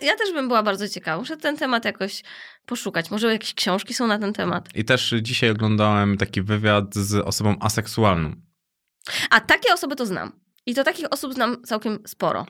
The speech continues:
Speaker 2: O.
Speaker 1: wiesz? E, to są, bo jakby nasze założenie jest takie, że seksualność jest nam potrzebna, żeby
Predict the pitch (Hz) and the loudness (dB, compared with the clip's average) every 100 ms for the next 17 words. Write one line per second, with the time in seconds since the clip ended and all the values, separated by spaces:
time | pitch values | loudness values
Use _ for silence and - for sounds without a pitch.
0 | - 247 - - _ _ _ _ - - | -2 2 2 0 _ _ _ _ -20 -16
1 | - - - 240 240 240 233 226 - 359 | -16 -12 0 4 6 6 4 2 -2 -4
2 | 427 - 254 247 - 254 247 247 240 254 | -4 0 2 2 0 -2 0 0 4 4
3 | 427 320 240 214 226 233 214 208 185 170 | 2 0 0 2 2 0 0 0 -2 -2
4 | 233 339 269 226 233 269 - 226 294 359 | 2 2 2 2 0 -2 -4 0 2 2
5 | 269 240 233 277 - 240 233 226 180 | -2 -4 -4 -4 -4 0 0 2 0